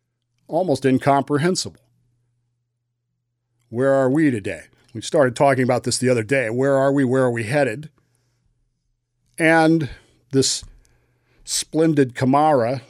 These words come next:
chimera, chimera of an, a, a union and a democracy that's an impossibility, at least in the terminology of the,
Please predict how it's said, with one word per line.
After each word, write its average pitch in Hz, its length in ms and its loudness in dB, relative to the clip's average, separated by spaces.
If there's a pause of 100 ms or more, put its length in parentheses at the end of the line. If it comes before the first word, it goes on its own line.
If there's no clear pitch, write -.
chimera, 139 400 -2
chimera 127 520 0 (300)
of 123 600 -2 (1200)
an, 127 300 -2
a, 139 120 -4 (100)
a 139 60 2
union 131 520 2
and 120 100 0
a 113 40 0
democracy 131 680 2
that's 117 200 -4
an 135 60 4
impossibility, 131 1080 0 (320)
at 131 120 -4
least 139 260 -2
in 123 100 0
the 113 220 -2 (640)
terminology 127 760 0
of 110 140 -6
the, 110 260 -8